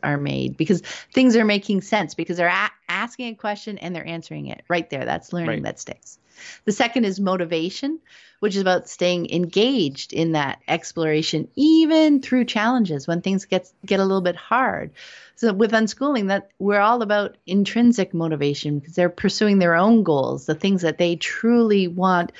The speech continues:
Speaker 1: to accomplish. And they're quite willing to learn whatever they need to know along the way, taking whatever time they need it, trying again and again and again, because that is something that they personally want to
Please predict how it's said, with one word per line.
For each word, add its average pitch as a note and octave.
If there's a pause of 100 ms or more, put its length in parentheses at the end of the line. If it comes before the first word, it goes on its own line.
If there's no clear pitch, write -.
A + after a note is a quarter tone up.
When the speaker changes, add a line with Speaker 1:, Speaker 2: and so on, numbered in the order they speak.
(240)
Speaker 1:
to G#3
accomplish. G3+
And A3+
they're C4+
quite C#4+
willing F3+ (460)
to A#3+
learn A3
whatever A3
they G3
need G3
to F#3
know E3+
along D#3+
the D#3+
way, C3
taking A#3+
whatever G#3
time F#3
they F3
need F3
it, -
trying E3
again F3+
and E3
again E3
and D#3
again, D3+
because F3+ (400)
that G#3
is G3
something G3
that D#3+
they F3+
personally D#3+
want E3+
to E3+